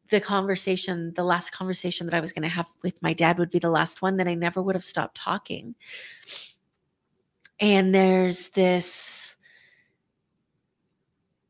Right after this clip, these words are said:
danger in that belief because we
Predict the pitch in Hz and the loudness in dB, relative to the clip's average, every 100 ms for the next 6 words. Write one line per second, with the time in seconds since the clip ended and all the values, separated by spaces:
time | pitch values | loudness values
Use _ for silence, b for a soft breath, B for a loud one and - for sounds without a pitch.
0 | _ 175 208 190 240 247 202 165 123 - | _ 0 4 4 4 0 2 2 2 -2
1 | - 175 180 170 - 180 165 170 220 208 | -2 -2 0 -2 -2 -2 0 0 0 0
2 | - - 170 - 170 170 175 170 165 165 | -4 -4 -4 0 -2 0 0 0 0 -4